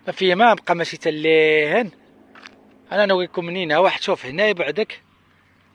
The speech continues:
غنوري لكم الفيرمات اللي كاينين هنا باش ما نقول لكمش. هادي الفيرما الاولى، هانتوما كتشوفوها. عرفتي واش غيبانوا لكم البقار من داخل ولا لا؟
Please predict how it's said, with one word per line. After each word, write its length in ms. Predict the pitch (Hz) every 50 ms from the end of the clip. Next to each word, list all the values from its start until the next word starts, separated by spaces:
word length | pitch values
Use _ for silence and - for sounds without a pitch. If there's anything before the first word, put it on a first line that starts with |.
| _ _ _ _ _ _ _ _ _ _ _ _ _ _ _ _ 131
غنوري 320 | 160 180 185 185 175 190
لكم 200 | 175 - - 202
الفيرمات 440 | 175 - - 196 185 190 202 202 -
اللي 120 | - 190
كاينين 340 | - 180 180 175 170 165 160
هنا 100 | 170 196
باش 200 | 190 175 - -
ما 100 | 180 170
نقول 240 | 160 - - 175 165
لكمش. 280 | - 196 170 - -
هادي 420 | 185 185 - 143 156 170 180 240 262
الفيرما 380 | - - - 190 185 180 185
الاولى، 420 | 190 185 175 165 156 131 117 104 95 - _ _ _ _ _ _ _
هانتوما 280 | _ 135 - 160 160 160
كتشوفوها. 720 | - 185 - - - 170 139 139 147 127 110 98 - _ _ _ _ _ _ _ _ _ _ _ _ _ _ _ _ _ _ _ -
عرفتي 240 | 156 170 - -
واش 120 | 185 147 165
غيبانوا 300 | 180 180 165 175 175 170
لكم 260 | 160 - - 160 165
البقار 380 | 160 - - - 147 160 147 156
من 80 | 151
داخل 360 | 143 147 147 139 - 165 170
ولا 240 | 175 175 175 170 165
لا؟ 380 | 135 113 - - - - -